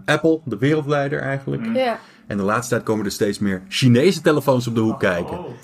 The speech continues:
Speaker 1: Volgens mij heb jij ook een
Speaker 2: Dat is
Speaker 1: Chinese,
Speaker 2: gelukkig, ja.
Speaker 1: Chinese
Speaker 2: Maar volgens
Speaker 1: rakker.
Speaker 2: mij ligt hij in beeld, maar in ieder geval de Xiaomi Mi vijf S.
Speaker 1: Schrijf je
Speaker 2: Ja.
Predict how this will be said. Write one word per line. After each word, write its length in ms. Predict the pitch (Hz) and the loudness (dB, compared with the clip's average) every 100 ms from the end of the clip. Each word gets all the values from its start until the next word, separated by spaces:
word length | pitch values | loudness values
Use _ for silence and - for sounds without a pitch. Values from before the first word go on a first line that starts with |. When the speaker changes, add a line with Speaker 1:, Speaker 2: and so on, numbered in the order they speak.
| _ | _
Speaker 1:
Volgens 220 | - - | -12 -4
mij 100 | 113 | -2
heb 120 | 127 | 0
jij 100 | 151 | 0
ook 60 | 147 | -2
een 60 | 139 | -4
Speaker 2:
Dat 100 | 120 | -4
is 60 | |
Speaker 1:
Chinese, 340 | 113 98 95 98 | -2 0 -2 -2
Speaker 2:
gelukkig, 220 | 92 92 - | -2 -2 -6
ja. 60 | |
Speaker 1:
Chinese 240 | - 113 98 | -6 -2 0
Speaker 2:
Maar 80 | 95 90 | 0 0
volgens 180 | 90 80 | 0 -2
Speaker 1:
rakker. 180 | - - | -4 -8
Speaker 2:
mij 80 | 196 | -14
ligt 100 | - | -12
hij 80 | 220 | -14
in 60 | 208 | -10
beeld, 280 | 208 233 | -10 -10
maar 140 | - 135 | -8 -8
in 60 | |
ieder 140 | 147 160 | -8 -12
geval 320 | 151 151 165 - _ _ | -12 -12 -14 -20 _ _
de 80 | 127 | -12
Xiaomi 760 | - 160 151 143 143 135 123 _ _ _ _ _ - | -6 0 0 0 -6 -8 -10 _ _ _ _ _ -10
Mi 260 | 117 147 165 | -4 -4 -2
vijf 320 | 139 110 107 - - _ - 139 | -2 -4 -6 -18 -20 _ -6 -6
S. 340 | 190 - - - - - | -6 -16 -20 -20 -20 -14
Speaker 1:
Schrijf 460 | - - 117 113 - | -6 -2 2 0 -2
je 60 | |
Speaker 2:
Ja. 80 | 107 | -6